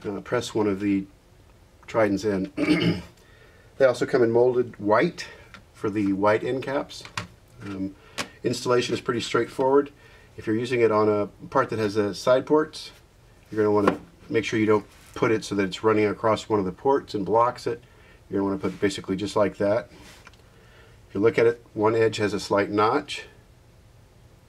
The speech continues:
and the other edge is squared off. You wanna use the notched edge first.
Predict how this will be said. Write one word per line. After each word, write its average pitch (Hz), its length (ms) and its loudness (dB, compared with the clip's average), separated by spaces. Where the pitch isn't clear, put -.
and 92 120 -6
the 95 40 0
other 101 160 0
edge 95 180 -2
is 90 120 -10
squared - 480 0
off. 107 340 0
You 107 60 -2
wanna 101 120 2
use 95 160 -4
the 95 100 -2
notched 104 420 0
edge 104 480 -4
first. 131 640 0